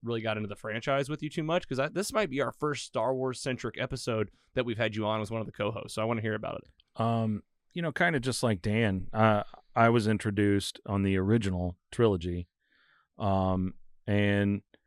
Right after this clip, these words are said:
Speaker 2: Obi-Wan Kenobi was, you know, not really a huge part of that entire trilogy.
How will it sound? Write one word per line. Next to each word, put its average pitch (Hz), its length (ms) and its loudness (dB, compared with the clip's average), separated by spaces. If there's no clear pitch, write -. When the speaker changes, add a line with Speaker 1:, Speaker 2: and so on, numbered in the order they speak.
Speaker 2:
Obi-Wan 117 440 6
Kenobi 113 400 4
was, - 640 -4
you 104 100 -2
know, 107 260 0
not 123 280 4
really 143 320 8
a 120 40 8
huge 117 400 2
part 104 360 0
of 107 140 2
that 101 180 2
entire 98 400 0
trilogy. 92 580 -2